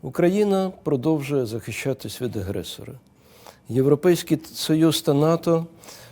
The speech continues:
збентежені неспроможністю Сполучених Штатів Америки виконати свої зобов'язання та надати Україні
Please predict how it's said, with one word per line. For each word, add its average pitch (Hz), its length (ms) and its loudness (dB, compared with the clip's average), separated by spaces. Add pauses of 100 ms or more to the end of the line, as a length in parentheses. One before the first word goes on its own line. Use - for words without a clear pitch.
(140)
збентежені 151 840 6
неспроможністю 135 960 2
Сполучених 131 640 -2
Штатів 127 440 -2
Америки 135 600 0 (360)
виконати 135 600 2
свої 123 340 0
зобов'язання 139 920 0 (520)
та 165 120 8
надати 156 480 6
Україні 135 720 0